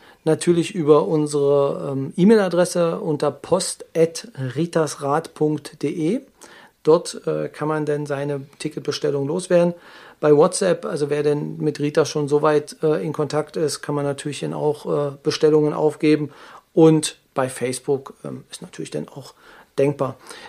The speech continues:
Wir haben noch eine weitere Option eingebaut, und zwar, äh, wer gerne per Briefmarke und Be-, Postkarte und Brief, äh, bestellen möchte, kann das auch tun. Aber der müsste dann mir schreiben, also an Roy Kreuzer in der Hamburger Straße sechs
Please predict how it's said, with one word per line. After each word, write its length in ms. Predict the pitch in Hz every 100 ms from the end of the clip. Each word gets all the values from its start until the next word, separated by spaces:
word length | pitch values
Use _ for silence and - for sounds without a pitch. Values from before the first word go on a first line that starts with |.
| -
Wir 80 | 156
haben 60 | 185
noch 120 | 170
eine 140 | 180
weitere 360 | 147 165 196 185
Option 480 | 190 180 - 170 165
eingebaut, 580 | 147 185 175 180 180
und 120 | 165 139
zwar, 720 | 160 151 160 160 - 151 147
äh, 40 | 139
wer 500 | 139 156 185 190 - _
gerne 280 | 156 175 170
per 300 | - 147 143
Briefmarke 1300 | 135 135 226 - _ _ - 147 151 175 180 180 240 _
und 320 | 156 147 - -
Be-, 260 | 143 156 185
Postkarte 640 | - 190 - - 143 180 196
und 360 | 175 151 139
Brief, 380 | 143 180 196 - -
äh, 260 | 156 147 143
bestellen 400 | 139 147 143 165
möchte, 340 | 180 220 214 - - -
kann 140 | 151
das 120 | 165
auch 160 | 180 -
tun. 280 | - 202 147
Aber 140 | 139
der 140 | 143 165
müsste 300 | 175 - 156
dann 160 | 143
mir 180 | 175 233
schreiben, 420 | - 160 160 208
also 200 | 143 139
an 120 | 147
Roy 200 | 147 147
Kreuzer 600 | 139 - 160 - 175 160 - - - - -
in 140 | 175
der 180 | 180 131
Hamburger 380 | 156 156 147 139
Straße 500 | - 143 143 139 139
sechs 560 | 143 160 - - -